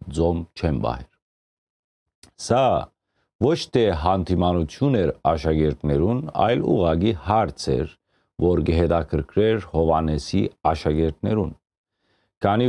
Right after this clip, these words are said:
որ ընդունված կարգ էր ձոմը։ Փարիսեցիներու համար ձոմին օրերը շատ էին։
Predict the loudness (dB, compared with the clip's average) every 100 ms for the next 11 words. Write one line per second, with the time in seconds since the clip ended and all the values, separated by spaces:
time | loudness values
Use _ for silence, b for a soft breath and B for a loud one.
0 | 2 0 -2 _ _ _ 0 0 2 2
1 | 2 2 0 -8 -6 -2 0 0 -2 -2
2 | -2 -2 -2 -2 -2 -10 -18 _ _ _
3 | _ _ _ _ _ _ _ _ _ _
4 | _ _ _ _ _ _ _ _ _ _
5 | 0 2 2 0 0 2 2 2 2 2
6 | 2 2 0 0 0 2 0 0 0 2
7 | 2 2 0 -2 -2 0 0 -2 -4